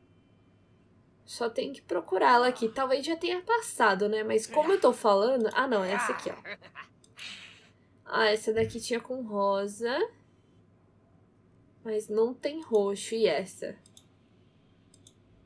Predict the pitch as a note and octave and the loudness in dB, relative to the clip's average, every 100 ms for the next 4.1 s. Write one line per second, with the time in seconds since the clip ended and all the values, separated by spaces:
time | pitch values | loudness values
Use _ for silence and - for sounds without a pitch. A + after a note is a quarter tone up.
0 | _ _ _ - - A3+ B3+ D4+ F#4 F#4+ | _ _ _ -12 -4 -2 0 0 0 -2
1 | C#4+ A#3 B3 D#4+ - - E4+ D4 D4 - | 0 4 4 4 -2 -6 -6 -6 -6 -2
2 | D4 C4+ C#4+ - D4+ B3 B3+ E4 D#4+ - | 0 0 -4 -8 0 6 6 6 4 -4
3 | A3+ A3 A3+ G#3+ A#3+ - - C4+ D#4+ F4 | -2 -2 2 4 4 2 -6 -2 2 4
4 | D#4+ | 8